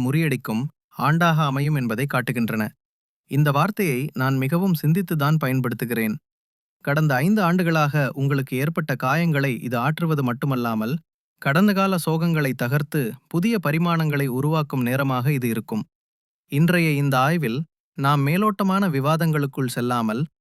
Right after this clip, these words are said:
காரணங்களின் ஆழத்திற்குச் செல்வோம். இந்த ஆண்டு உங்கள் பொருளாதார அதிர்ஷ்டத்தை ஏன் எதிர்பாராத விதமாக உயர்த்தும்?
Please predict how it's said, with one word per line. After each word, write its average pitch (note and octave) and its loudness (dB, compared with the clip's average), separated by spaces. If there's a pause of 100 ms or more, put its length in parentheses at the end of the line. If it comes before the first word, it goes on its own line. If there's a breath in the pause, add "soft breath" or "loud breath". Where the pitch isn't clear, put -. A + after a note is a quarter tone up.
(220)
காரணங்களின் F3+ 4
ஆழத்திற்குச் D3+ -2
செல்வோம். A2+ -4 (600)
இந்த D3 2
ஆண்டு F3 2 (220)
உங்கள் C#3 0
பொருளாதார F#3 2 (140)
அதிர்ஷ்டத்தை C3 -2 (460)
ஏன் D#3+ 0
எதிர்பாராத E3 2
விதமாக C3 -2
உயர்த்தும்? A#2+ -2